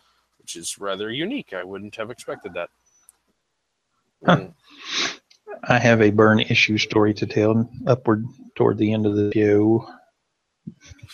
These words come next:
Speaker 2: Had a cigar
Speaker 1: I
Speaker 2: that left me
Speaker 1: think
Speaker 2: wanting today.
Speaker 1: <laughs> I think I, uh, know about that. I saw something on the website, right?
Speaker 2: Yeah, yeah, well, in the notes, yeah.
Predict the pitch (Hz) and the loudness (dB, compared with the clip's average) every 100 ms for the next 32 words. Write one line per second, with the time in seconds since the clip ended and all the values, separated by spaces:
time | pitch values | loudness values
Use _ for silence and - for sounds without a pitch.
0 | - - _ - _ _ - 123 123 - | -18 -18 _ -20 _ _ 2 2 2 -4
1 | - - 110 101 113 113 120 120 - 110 | 2 4 4 6 6 6 6 4 4 0
2 | 107 113 120 110 127 110 110 120 110 107 | 2 2 2 4 4 2 0 0 2 0
3 | 117 - - - - _ _ _ _ _ | -2 -10 -16 -18 -20 _ _ _ _ _
4 | _ _ _ - - - 180 131 143 - | _ _ _ -6 -6 -4 -2 -2 -4 -2
5 | 262 269 - 180 208 202 214 208 190 185 | -2 -2 -4 2 4 4 2 0 2 2
6 | 170 165 160 170 214 220 113 101 90 90 | 2 -2 -4 -4 -2 -2 0 0 0 -6
7 | 87 101 - 175 165 170 156 160 143 143 | -6 -6 -4 -2 -2 -4 -6 -4 -4 0
8 | 185 170 - 147 107 147 _ _ _ _ | -2 -2 -8 -4 -2 -4 _ _ _ _
9 | _ _ _ _ _ _ _ _ _ _ | _ _ _ _ _ _ _ _ _ _
10 | - - - _ _ _ _ 131 151 - | -20 -20 -20 _ _ _ _ 2 2 2
11 | 139 - 131 131 110 113 110 - - 107 | 0 4 4 4 4 4 2 0 -8 -8